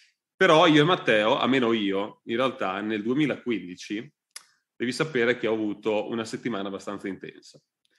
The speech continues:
Ero in realtà in giro per il mondo lavorando giorno e notte, no, per già iniziare la mia carriera professionale, e un giorno mi arrivò un'email e l'Università di Bologna mi disse: "Devi tornare in Italia".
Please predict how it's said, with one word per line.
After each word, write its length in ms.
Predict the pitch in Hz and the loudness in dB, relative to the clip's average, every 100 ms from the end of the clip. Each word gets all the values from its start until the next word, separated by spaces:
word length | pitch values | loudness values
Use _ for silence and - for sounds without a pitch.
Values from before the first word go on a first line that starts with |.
| _ _ _ | _ _ _
Ero 480 | - 139 135 120 113 | -4 0 2 4 4
in 120 | 113 | 2
realtà 440 | 113 110 139 123 101 | 0 0 2 2 0
in 100 | 104 | -4
giro 240 | 123 123 | -4 -4
per 140 | 117 107 | -4 -4
il 100 | 110 | -2
mondo 680 | 120 117 107 95 90 95 - | -2 -2 -4 -6 -8 -10 -12
lavorando 880 | 98 98 101 110 113 107 98 92 92 | -10 -8 -4 -2 -2 -4 -6 -6 -6
giorno 300 | 101 101 107 | -8 -8 -6
e 40 | |
notte, 440 | 107 104 92 - 95 | -4 -4 -6 -10 -8
no, 260 | 98 107 | -6 -6
per 640 | 104 95 92 95 92 87 _ _ | -6 -8 -8 -10 -12 -14 _ _
già 260 | - 143 170 | -4 2 4
iniziare 380 | 120 110 160 139 | 2 0 0 0
la 80 | 113 | 0
mia 160 | 117 | 0
carriera 360 | 110 110 120 110 | -2 -2 -2 -2
professionale, 840 | 101 110 - 139 147 98 92 - _ _ _ _ _ | -6 -10 -8 -6 -4 -4 -8 -12 _ _ _ _ _
e 400 | - 147 175 - | 2 4 4 2
un 180 | 127 147 | 0 2
giorno 240 | 131 143 | 2 2
mi 120 | 131 | 2
arrivò 220 | 113 117 | 2 2
un'email 540 | 117 131 117 110 123 127 | 0 0 0 0 0 -2
e 180 | 104 107 | -2 -4
l'Università 520 | 107 107 113 - 131 | -4 -4 -4 -2 -2
di 60 | |
Bologna 360 | 107 113 107 113 | -2 -2 -2 -4
mi 120 | 101 | -6
disse: 360 | 101 98 - 101 | -6 -8 -8 -6
"Devi 220 | 107 117 | -4 -4
tornare 400 | 104 101 95 95 | -6 -6 -6 -6
in 60 | 95 | -8
Italia". 440 | - 78 67 - | -10 -14 -14 -18